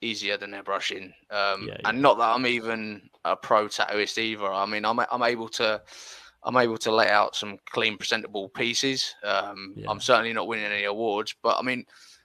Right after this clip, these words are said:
Speaker 1: I get, I get repeat customers. I get the same people come back for more, so I must be doing something okay. But in my experience, I found that
Speaker 2: Yeah.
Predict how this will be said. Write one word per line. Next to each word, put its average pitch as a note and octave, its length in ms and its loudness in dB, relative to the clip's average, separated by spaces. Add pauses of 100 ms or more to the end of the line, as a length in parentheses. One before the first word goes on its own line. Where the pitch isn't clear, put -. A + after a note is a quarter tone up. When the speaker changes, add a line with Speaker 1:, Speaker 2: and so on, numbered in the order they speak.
(400)
Speaker 1:
I - 100 2
get, - 180 2
I B2 100 2
get A2 160 0
repeat A2 260 -6
customers. G#2 480 -4
I A2 60 0
get A#2 120 -2
the - 80 -10
same A#2 220 0
people - 200 -10
come G#2+ 180 -2
back G#2 160 -2
for G#2+ 80 -16
more, G#2 280 -4
so G2 140 -2
I - 20 -8
must A2+ 220 0 (160)
be A2 80 -10
doing G2+ 180 -8
something G#2 360 -2
okay. G2 420 -4
But G2+ 100 -2 (400)
in D#3+ 120 6
my C3+ 200 8
experience, A#2+ 480 0
I G#2+ 80 2
found G2+ 380 0
that - 140 -12 (760)
Speaker 2:
Yeah. F2+ 260 -12